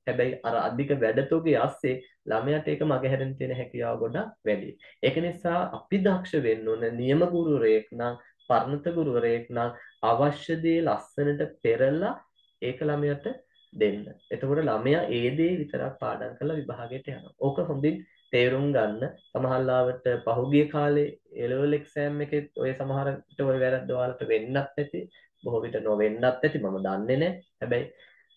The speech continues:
ගොඩක් තැන්වල දැන් ඒ කතාව වෙනවා. ලොකු, ලොකු වැඩ ප්‍රමාණයක් කරනවා කියලා පෙන්නනවා. අධික වැඩ ප්‍රමාණයක් කරනවා කියලා පෙන්නනවා. හැබැයි ඒ අස්සේ ළමයා අවිවේකී වෙනවා. ළමයා ප්‍රෙෂර් වෙනවා. ළමයාට අවශ්‍ය කාරණේ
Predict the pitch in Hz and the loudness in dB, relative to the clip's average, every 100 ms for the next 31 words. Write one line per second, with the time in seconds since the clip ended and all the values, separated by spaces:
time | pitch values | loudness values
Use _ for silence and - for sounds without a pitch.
0 | _ _ - 135 147 196 - 196 196 190 | _ _ 2 6 6 4 2 2 4 4
1 | 247 311 - _ - 127 175 143 147 143 | 4 0 -8 _ -4 -2 0 0 0 -4
2 | 143 147 185 120 104 - _ _ _ _ | -4 -2 0 -2 -4 -14 _ _ _ _
3 | - 127 - 208 226 226 127 - - - | -6 -4 -2 0 0 0 -2 -8 -8 -6
4 | - 220 220 190 202 196 196 190 190 185 | 0 6 6 6 2 2 4 4 4 4
5 | 151 131 123 123 131 147 - 104 107 107 | 4 6 4 2 0 -2 0 -2 -4 -12
6 | - _ _ - 107 160 - 175 156 151 | -18 _ _ -6 0 0 2 0 0 0
7 | 147 143 143 139 - 127 123 120 - 120 | 0 -2 -2 -4 -2 -2 -2 -6 -6 -4
8 | 147 127 104 104 107 123 123 127 - - | -2 -4 -4 -8 -10 0 0 0 -6 -20
9 | - 127 135 117 - 180 214 233 123 127 | -4 2 4 2 0 0 2 2 0 2
10 | 160 185 143 131 120 120 117 110 110 107 | 2 2 2 0 -2 -4 -8 -6 -4 -4
11 | 110 117 135 156 156 110 - 143 117 104 | 0 0 2 0 0 0 2 2 2 0
12 | 107 113 - _ _ - 117 123 143 143 | -4 -8 -12 _ _ -2 2 4 2 2
13 | 147 - - - - 151 151 151 202 | 0 0 -2 -4 -2 -2 -2 -2 -4